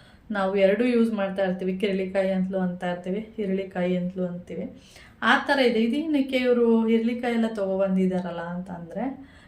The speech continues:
ಇದು ಹಿರಳಿಕಾಯಿ ಅಲ್ಲ, ಆ, ಇದು ಬಂದು ಮೂಸಂಬಿ. ಹೇಗಿದೆ ಅಂದರೆ ಸ್ವಲ್ಪ ಕೂಡ ಚೆನ್ನಾಗಿಲ್ಲ,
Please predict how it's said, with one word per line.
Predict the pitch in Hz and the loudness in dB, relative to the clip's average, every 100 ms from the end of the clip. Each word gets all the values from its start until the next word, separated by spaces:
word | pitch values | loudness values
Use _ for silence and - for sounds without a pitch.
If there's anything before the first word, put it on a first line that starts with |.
| - | -8
ಇದು | 214 233 | 0 4
ಹಿರಳಿಕಾಯಿ | 226 214 240 262 240 220 | 6 6 2 0 0 0
ಅಲ್ಲ, | 185 180 180 226 240 208 | 2 2 0 -2 -4 -6
ಆ, | 190 190 | -6 -2
ಇದು | 190 202 | -2 -2
ಬಂದು | 208 208 220 | -4 -4 -2
ಮೂಸಂಬಿ. | 190 196 240 254 240 208 180 180 240 294 - - - - - - - - - - - | 0 2 0 0 0 2 2 2 0 0 -6 -18 -20 -20 -20 -20 -20 -20 -20 -20 -2
ಹೇಗಿದೆ | 220 226 240 262 240 | 4 4 4 2 4
ಅಂದರೆ | 233 240 | 4 4
ಸ್ವಲ್ಪ | 202 190 254 247 | 0 -2 -2 -2
ಕೂಡ | 233 220 214 | -2 -4 -4
ಚೆನ್ನಾಗಿಲ್ಲ, | 180 196 190 | -4 -4 -4